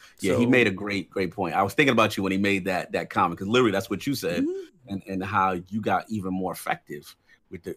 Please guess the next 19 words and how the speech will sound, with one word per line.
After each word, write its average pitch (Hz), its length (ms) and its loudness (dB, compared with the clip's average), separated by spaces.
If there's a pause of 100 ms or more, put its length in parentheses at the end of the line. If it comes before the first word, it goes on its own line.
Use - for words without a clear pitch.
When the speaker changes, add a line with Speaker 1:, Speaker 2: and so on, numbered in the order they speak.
Speaker 1:
with 95 140 -10
the - 80 -12
breech - 260 -12
loaders. 85 440 -14 (520)
Speaker 2:
Yeah, 107 280 -6
so, 120 140 -8
I 120 40 -2
mean, 110 180 -6
pairing 127 240 -4
Fighting 123 280 -4
Lion, 117 280 -2
it 98 80 -6
was 131 220 0
with 123 140 -6
militias, 113 500 -2
but 101 140 -10
you 120 80 -10
pair, 107 360 -2 (480)
man, 143 280 -2